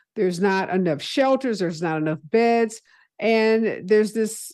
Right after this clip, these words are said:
y-, you know, the city mayors, Chicago and New York, said, you know, that the Venezuelan, uh, immigrants coming, uh, into their cities is, is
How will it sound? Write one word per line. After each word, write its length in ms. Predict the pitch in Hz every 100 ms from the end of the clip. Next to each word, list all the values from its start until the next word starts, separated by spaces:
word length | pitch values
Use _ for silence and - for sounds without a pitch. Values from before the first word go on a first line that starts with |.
| -
y-, 340 | - - - -
you 100 | -
know, 340 | 139 117 - -
the 220 | 185 226
city 460 | 220 - 349 262 190
mayors, 560 | 208 330 311 160 160
Chicago 460 | - 185 214 208 196
and 80 | 185
New 80 | 185
York, 240 | 190 190
said, 180 | - 175
you 180 | - 208
know, 100 | 180
that 220 | 175 170
the 260 | 185 170 165
Venezuelan, 1300 | 151 214 233 208 - 226 233 302 349 302 190 175 202 _ _ _ -
uh, 440 | 185 170 160 123 - _ _ -
immigrants 520 | 247 240 214 190 185
coming, 600 | - 240 220 202 196 190 -
uh, 240 | 156 135
into 260 | 214 214 226
their 220 | 190 190
cities 540 | - 240 196 175 175
is, 160 | 175 165
is 160 | 165